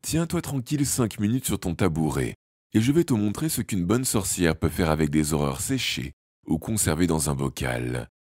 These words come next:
Ensuite seulement, tu me jugeras. Je voulais faire séduisant, simple et spectaculaire.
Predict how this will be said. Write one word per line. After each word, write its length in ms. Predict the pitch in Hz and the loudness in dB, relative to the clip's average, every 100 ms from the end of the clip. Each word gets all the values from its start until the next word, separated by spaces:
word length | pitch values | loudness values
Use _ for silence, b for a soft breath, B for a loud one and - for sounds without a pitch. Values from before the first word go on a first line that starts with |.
| _ _ 120 | _ _ -4
Ensuite 420 | 156 147 170 - | -2 0 -2 -4
seulement, 540 | - 90 78 73 69 - _ _ _ _ | 2 2 2 0 -2 -6 _ _ _ _
tu 140 | - - | -10 -2
me 160 | 87 | 0
jugeras. 640 | 87 71 64 64 55 50 - _ _ _ _ _ _ _ _ _ | 0 -2 -4 -4 -6 -6 -10 _ _ _ _ _ _ _ _ _
Je 160 | - 135 | 0 0
voulais 260 | 135 160 | 2 2
faire 220 | 156 143 120 | 2 0 -2
séduisant, 680 | - 101 98 92 90 85 85 _ _ _ _ | -2 -2 -2 0 0 0 -4 _ _ _ _
simple 640 | - - 131 101 - 67 - _ _ - | -4 0 2 0 -2 -4 -6 _ _ -2
et 60 | 85 | -2
spectaculaire. 1040 | - 127 - 107 - 78 69 60 57 53 | 0 -2 0 -2 0 -2 0 0 -4 -8